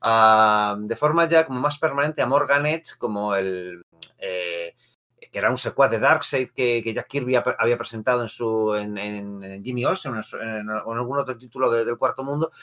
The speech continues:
lo in-, se incorpora de lleno a los, a los mitos de Superman, es el tipo que, bueno, pues que pone a trabajar a, a Clark Kent delante de las cámaras, no so-, en, en su emisora de televisión,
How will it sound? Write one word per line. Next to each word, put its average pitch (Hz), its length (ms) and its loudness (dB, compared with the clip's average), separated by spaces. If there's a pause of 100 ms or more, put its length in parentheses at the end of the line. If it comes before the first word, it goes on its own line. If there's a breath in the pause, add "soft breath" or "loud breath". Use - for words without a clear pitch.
(100)
lo 120 140 -2
in-, 127 100 -6
se - 140 -6
incorpora 123 440 0
de 143 120 0
lleno 139 240 0
a 110 40 2
los, 101 380 -2 (160 soft breath)
a 101 60 -10
los 107 100 -6
mitos 143 220 -4
de 131 40 -8
Superman, 127 380 0
es 123 140 -6
el 107 100 -20
tipo 127 220 -6
que, 117 80 -2
bueno, 120 160 0
pues - 100 -16
que - 80 -12
pone 127 220 -2
a 127 60 -4
trabajar 127 440 4
a, 123 240 4 (200 loud breath)
a 127 100 -4
Clark 123 260 2
Kent 147 300 0
delante 123 340 -2
de 135 80 4
las 113 160 -2
cámaras, 131 400 2
no 120 80 -10
so-, 135 220 -8
en, 113 420 -2
en 107 160 -8
su 107 380 -2
emisora 107 340 -2
de 123 80 2
televisión, 110 560 -4